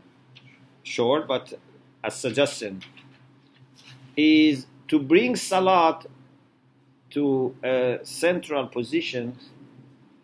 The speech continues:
Maybe you can use also this in your timetables. For example, you know, you have classes from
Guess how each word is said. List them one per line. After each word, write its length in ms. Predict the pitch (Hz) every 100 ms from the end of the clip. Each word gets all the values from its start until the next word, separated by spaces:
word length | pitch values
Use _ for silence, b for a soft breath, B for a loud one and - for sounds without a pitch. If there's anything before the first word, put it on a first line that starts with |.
| _ _ 120
Maybe 640 | 127 165 165 165 165 -
you 100 | 147
can 240 | 147 143 143
use 200 | 160 151
also 320 | 151 147 147
this 320 | 131 147 -
in 200 | 135 123
your 160 | 123 113
timetables. 1040 | - 120 123 123 104 92 85 - - - _ _ _ _ _ _ _ _ _ _ _ _ _ _ _ - -
For 120 | - 127
example, 420 | 123 151 143 131
you 60 |
know, 120 | 143 143
you 120 | 143
have 300 | 139 143 -
classes 760 | 147 139 147 - 165 170 - - _ - _ _ _ _ _ _ _ - - - -
from 480 | 117 120 117 113